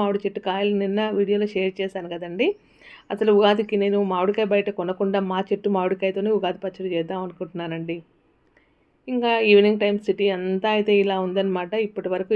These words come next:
ఎండలో అల్లాడిపోయింది. ఇప్పుడైతే కొంచెం చల్లబడుతూ ఉంది కదా. ఇంకా చీకటి పడిందంటే మళ్ళీ దోమలన్నీ విపరీతంగా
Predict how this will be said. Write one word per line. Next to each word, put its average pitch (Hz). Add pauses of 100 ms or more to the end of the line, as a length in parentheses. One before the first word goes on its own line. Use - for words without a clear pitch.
ఎండలో 190
అల్లాడిపోయింది. 190
ఇప్పుడైతే 180
కొంచెం 208 (100)
చల్లబడుతూ 180 (100)
ఉంది 175
కదా. 190 (960)
ఇంకా 233
చీకటి 247
పడిందంటే 202
మళ్ళీ 208
దోమలన్నీ 202 (100)
విపరీతంగా 196